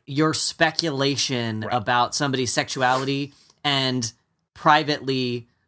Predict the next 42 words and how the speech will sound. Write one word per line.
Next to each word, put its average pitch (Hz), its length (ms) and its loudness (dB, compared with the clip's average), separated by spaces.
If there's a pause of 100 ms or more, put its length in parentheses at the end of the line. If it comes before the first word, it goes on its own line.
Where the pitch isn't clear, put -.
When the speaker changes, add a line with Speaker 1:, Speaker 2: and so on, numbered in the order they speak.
Speaker 1:
like, 117 200 -2
chatting 131 420 0
with 117 180 -4
your 113 120 -4
friends, 120 480 -4
like, 98 260 -2
"Yeah, 143 200 0
I 117 120 0
think - 220 -6
Taylor 339 280 0
Swift - 400 -4
might 110 140 -20
be - 160 -20
gay." 73 480 -6
Speaker 2:
Yeah. 71 60 -18
Speaker 1:
Like, 73 300 -6
uh, 143 460 -2
you 160 100 0
know, 147 140 4
"I'm 147 200 2
not 175 120 -2
gonna, 151 340 -2
I'm 147 180 -2
not 147 100 -2
gonna, 151 880 -10
whatever. 151 280 0
Speaker 2:
And 135 80 0
there 131 100 -2
Speaker 1:
We're 139 100 -2
not 147 180 0
gonna, 143 240 2
we're 165 80 2
not 175 120 4
gonna 170 120 0
make 160 140 2
a 123 40 -10
big 143 220 -2
deal 165 240 6
out 135 160 6
of 123 60 -2
it." 117 140 0
But 123 180 0